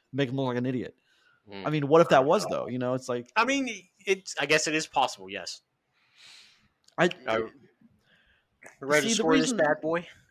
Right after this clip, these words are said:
Speaker 1: Okay, yeah, but the reason I'm gonna be much easier on this movie than you guys are, and, and I, I don't, because we're still in that age where, like, y-, Chris, you remember, "Well, it's great for a downloadable game."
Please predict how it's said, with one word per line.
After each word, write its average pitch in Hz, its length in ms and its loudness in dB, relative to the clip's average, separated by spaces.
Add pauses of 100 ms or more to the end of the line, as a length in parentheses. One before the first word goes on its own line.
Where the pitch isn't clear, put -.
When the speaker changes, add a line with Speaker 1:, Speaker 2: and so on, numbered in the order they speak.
(180)
Speaker 1:
Okay, 226 220 0
yeah, 202 160 6 (100)
but 196 200 0 (240)
the 185 140 2
reason 302 320 2
I'm 175 180 -2
gonna 170 160 2
be 151 300 -4 (460)
much 147 600 -2 (100)
easier 160 420 -4
on 147 140 0
this 143 160 -8
movie 147 180 -6
than 131 100 -2
you 135 120 -2
guys 139 300 0
are, 143 260 0
and, 165 240 -8
and 180 140 -2
I, 208 180 6
I 214 80 4
don't, 214 160 2
because 202 260 -6
we're 196 100 -4
still 233 240 2
in 214 60 -2
that 196 140 -2
age 185 260 -2
where, 165 160 0
like, 147 300 -2 (800)
y-, 175 300 -10
Chris, 240 260 4
you 226 60 -4
remember, 175 500 0
"Well, 180 160 6
it's 156 100 -2
great 226 300 2 (280)
for 127 240 -4
a 120 60 -4
downloadable 120 840 0
game." 123 460 -6